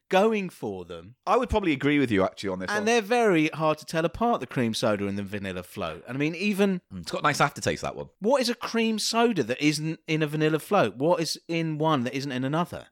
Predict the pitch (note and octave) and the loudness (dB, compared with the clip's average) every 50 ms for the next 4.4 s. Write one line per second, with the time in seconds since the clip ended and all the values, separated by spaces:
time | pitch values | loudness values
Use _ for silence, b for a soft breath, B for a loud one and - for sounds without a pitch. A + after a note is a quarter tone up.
0 | _ - D3+ D#3+ F3+ F3 C#3+ E3 A3 A3 A3 G#3+ G3+ D#3+ C#3 D#3 E3 E3 E3 E3 | _ -2 -2 0 0 0 0 0 2 2 2 0 -2 -4 -6 -4 -2 0 0 2
1 | E3+ E3+ F3 G3 G#3 G3 - - - A2 F2+ E2 D#2+ - - - - G#3 G#3 G3 | 2 0 0 0 -2 -4 -6 -8 -12 -12 -12 -12 -16 -20 -18 -4 0 0 0 0
2 | G3+ - - - F3+ F3+ E3 A#2 G2 G#2 - B2 A#2+ A2 - - _ - C3 - | -2 -6 -8 -2 0 2 2 0 -2 -6 -8 -10 -10 -10 -12 -14 _ -12 -10 -2
3 | - F3 E3+ D3+ - D3 C3 - - - D#3+ E3 D#3+ - - C#3+ A#2 A2+ A#2 A#2 | 0 2 2 2 0 -4 -8 -8 -4 -2 0 0 0 -2 -6 -8 -6 -6 -6 -8
4 | A#2 - - F#3+ D3 F2+ - _ | -8 -8 -6 -6 -6 -8 -10 _